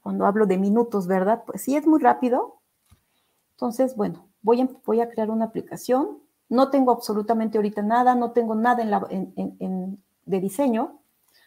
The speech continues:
Y bueno, voy a crear una aplicación desde un archivo. Entonces aquí me está pidiendo, pues bueno, el nombre del archivo.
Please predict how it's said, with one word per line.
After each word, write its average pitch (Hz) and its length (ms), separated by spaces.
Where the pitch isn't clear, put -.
Y 220 80
bueno, 208 240
voy 240 140
a 254 80
crear 233 260
una 240 140
aplicación 233 600
desde 214 240
un 247 160
archivo. 269 380
Entonces - 340
aquí 277 460
me 202 100
está - 260
pidiendo, 240 520
pues 180 180
bueno, 185 260
el 180 120
nombre 208 220
del 202 160
archivo. - 680